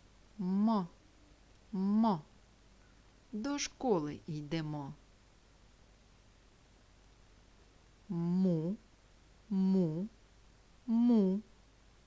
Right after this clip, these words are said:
Молока кому? Продовжимо.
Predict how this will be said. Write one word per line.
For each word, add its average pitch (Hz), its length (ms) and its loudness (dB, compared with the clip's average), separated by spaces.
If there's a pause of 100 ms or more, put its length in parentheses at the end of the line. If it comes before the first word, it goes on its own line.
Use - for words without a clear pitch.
(560)
Молока 254 880 0 (360)
кому? 233 520 0 (3000)
Продовжимо. 208 840 -2